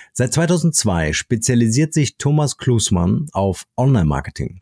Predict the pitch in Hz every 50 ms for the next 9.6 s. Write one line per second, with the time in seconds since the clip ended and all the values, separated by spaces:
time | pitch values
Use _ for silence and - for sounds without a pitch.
0 | _ _ - - - - - - - - 107 104 104 113 120 - 120 104 98 92
1 | - - 113 123 151 156 - - - - 92 - 98 80 73 101 113 120 - -
2 | - - 90 107 120 131 117 - 110 98 90 82 92 76 - - 90 90 101 113
3 | 110 - 98 98 87 - 80 85 80 78 87 90 104 110 - - - 95 85 76
4 | 107 127 131 - 120 - - - 101 92 - - - 90 82 - - 90 90 -
5 | - 120 123 117 110 _ - 95 90 85 82 85 - 80 78 107 135 147 147 160
6 | 131 - - 98 - - 110 104 104 117 107 107 - - 95 76 - 87 85 87
7 | 92 98 107 104 - - - 110 117 131 151 156 120 85 90 90 92 92 110 120
8 | - - 98 92 - 92 90 95 101 - - - 90 85 80 76 78 78 73 80
9 | 76 71 73 - - - 73 67 64 67 73